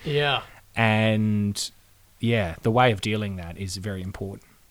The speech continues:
Speaker 1: We're seeing a lot of, um, we're just hearing stories, Mal and I, about, like, people in, e-, either experiencing road rage or seeing road rage, you know, like, and I think that that's something that I noticed that I was like,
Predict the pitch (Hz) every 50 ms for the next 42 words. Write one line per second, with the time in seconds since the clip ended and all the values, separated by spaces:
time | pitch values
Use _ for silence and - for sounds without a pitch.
0 | - - - - - - - - - - - - - - - 175 165 165 - 185
1 | 185 190 202 196 170 170 165 165 147 139 147 139 135 131 127 127 127 - - -
2 | - - - - - - 185 170 170 190 190 - 208 202 190 185 165 - 170 156
3 | 156 156 156 127 139 135 139 143 147 147 143 135 131 131 135 127 127 127 135 -
4 | - 147 131 139 135 131 139 - - - - 147 139 143 143 - 127 - - _
5 | - - - 156 139 - 160 147 143 143 - 127 - - - 170 160 170 185 170
6 | - 202 190 180 185 180 185 170 185 180 175 180 175 165 - 127 - - - 156
7 | 147 160 170 175 175 170 180 180 180 175 170 185 175 175 180 180 170 160 - -
8 | - - - 170 185 180 180 175 170 175 175 170 165 151 147 147 - - - 156
9 | 156 151 147 - 165 143 - 165 156 139 139 143 143 - - 151 143 147 147 139
10 | 139 139 131 120 123 131 135 131 127 123 123 120 - 143 127 123 120 127 120 123